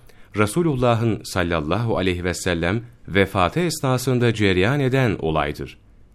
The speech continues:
Resulullah vefat ettiğinde sahabe iki grup halindeydi. Bir grup Resulullah'ın defin işlemleriyle uğraşıp onun yasını tutuyordu.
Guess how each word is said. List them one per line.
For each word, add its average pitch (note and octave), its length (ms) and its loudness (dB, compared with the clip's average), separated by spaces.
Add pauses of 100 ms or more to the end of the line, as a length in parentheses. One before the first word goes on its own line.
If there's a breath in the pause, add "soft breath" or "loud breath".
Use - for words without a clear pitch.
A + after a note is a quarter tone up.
(880)
Resulullah C#3+ 760 2
vefat C#3+ 380 2
ettiğinde F#2 600 0
sahabe G#2 480 0
iki D#3 260 0
grup C3+ 300 0
halindeydi. D#2 680 0 (320)
Bir G2+ 200 2
grup F#2+ 400 -2
Resulullah'ın G#2 800 0
defin E2+ 260 0
işlemleriyle A#2+ 720 2
uğraşıp E2 420 0 (300 soft breath)
onun D3+ 260 2
yasını B2 380 2
tutuyordu. D#2+ 640 -2